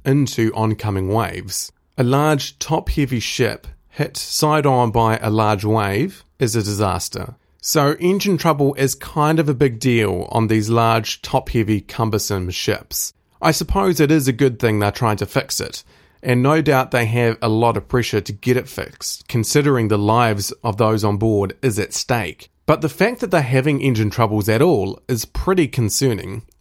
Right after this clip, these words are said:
These ships are old. Most live export ships, at least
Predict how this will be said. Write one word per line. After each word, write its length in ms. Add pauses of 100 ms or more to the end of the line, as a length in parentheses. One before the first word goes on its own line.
(220)
These 220
ships 440
are 180
old. 540 (640)
Most 440
live 220
export 380
ships, 580
at 160
least 340